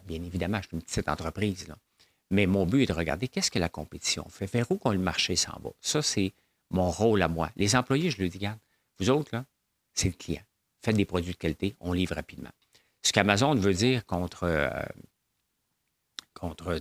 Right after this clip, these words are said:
Temu et Shein, c'est qu'ils livrent pas rapidement. Mais sincèrement, une paire de bas achetée chez Amazon, à moins que t'en aies besoin rapidement, là, tu peux attendre, ça se planifie l'achat de, de bas. Faut arrêter de capoter tout le temps, être, euh, être presque dans le temps réel. Et dernièrement,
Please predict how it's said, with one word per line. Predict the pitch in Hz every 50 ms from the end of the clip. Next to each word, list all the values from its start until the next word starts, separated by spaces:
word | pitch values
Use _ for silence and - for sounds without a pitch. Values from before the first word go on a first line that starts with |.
| - _
Temu | - 95 92 95 104 107 -
et | - 90 87
Shein, | - - - 98 95 107 127 139 135 117
c'est | - - -
qu'ils | - - 85
livrent | 92 90 - -
pas | - 90 78
rapidement. | 78 87 - - 85 85 92 90 85 85
Mais | - 80 78
sincèrement, | - 98 95 85 - 76 78 92 107 123 127 _ _ _ _ _ _ _ -
une | - 95 98 85
paire | - 107 107 120
de | 110 95
bas | 85 92 117 127 -
achetée | - 98 - - - 98
chez | - - 87
Amazon, | 80 80 76 76 87 98 104 117 110
à | - -
moins | 95 98 104
que | 101
t'en | - 80 82
aies | 82 82
besoin | 82 85 80 - 92 90 80
rapidement, | 76 90 87 - - 78 73 82 95 113 117 107
là, | 104 104 - _ _ _ _ _ _ _ _ _
tu | - -
peux | - -
attendre, | 98 95 90 113 107 113 123 117 104 85 - -
ça | - - 101
se | 98 -
planifie | - 117 110 107 107 95 - - 127
l'achat | 104 78 - - - 95 82
de, | 80 78 73 - - -
de | 76 80
bas. | 71 78 87 71 - _ _ _ _ _
Faut | - -
arrêter | 85 82 90 85 110 104
de |
capoter | - - 104 92 - 95 92 - 120
tout | - -
le | 95 85
temps, | - 95 101
être, | 98 82 80 -
euh, | 87 82 73 69 73 - - - 64
être | 65 67 80 78 - _
presque | - 98 101 90 - -
dans | 82 80 78
le | 80
temps | - 82 78
réel. | 76 78 82 92 98 90 - _ _ _ _ _ _ -
Et | 101 104
dernièrement, | 98 113 107 98 104 101 90 85 - 143 170